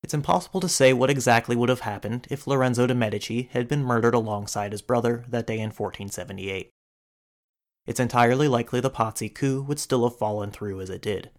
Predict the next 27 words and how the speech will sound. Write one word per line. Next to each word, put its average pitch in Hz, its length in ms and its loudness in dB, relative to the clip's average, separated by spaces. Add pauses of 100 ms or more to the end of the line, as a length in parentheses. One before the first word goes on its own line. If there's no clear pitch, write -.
(460)
though 123 80 4
the 123 100 4
Medici 139 420 2
may 139 180 4
also 131 340 4
not 110 220 2
have 110 100 -2
been 110 80 -2
able 104 220 -4
to 110 60 -4
recover 101 420 -6
their 101 160 -6
power. - 420 -6 (1160)
The - 80 -8
chaotic 131 440 4
wave 127 240 4
of 131 100 0
Florentine 113 600 -2
politics 113 640 -4
could 131 220 -6
very 147 240 2
well 143 200 0
have 139 160 0
swept - 400 -2
both 107 220 -2
families 98 500 -10
away, 98 380 -8